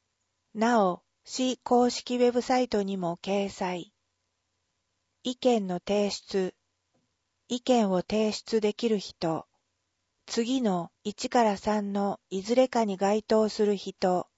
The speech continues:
一、市内に在住、在勤、在学。二、市内に事業所などを有する。三、市内で活動している。提出方法。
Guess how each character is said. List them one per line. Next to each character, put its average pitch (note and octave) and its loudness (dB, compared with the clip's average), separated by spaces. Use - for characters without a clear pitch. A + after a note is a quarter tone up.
一、 A3 0
市 - -6
内 A3+ 2
に F3+ -6
在 G3+ 4
住、 F#3+ 0
在 G#3+ 2
勤、 G3+ -6
在 G3 0
学。 F#3+ -4
二、 G#3+ -2
市 C4+ -6
内 A3+ 2
に F3 -8
事 F#3+ -2
業 A#3+ 6
所 B3+ 2
な A3+ 0
ど F#3+ 2
を E3+ 2
有 F#3+ 0
す F#3+ -6
る。 D#3 -6
三、 G#3+ -2
市 - -6
内 A#3 2
で F3 0
活 G3 -2
動 A#3 8
し - -6
て G#3+ 0
い G#3 -2
る。 D#3 -6
提 C4 4
出 A#3+ -2
方 A#3+ 2
法。 E3+ -2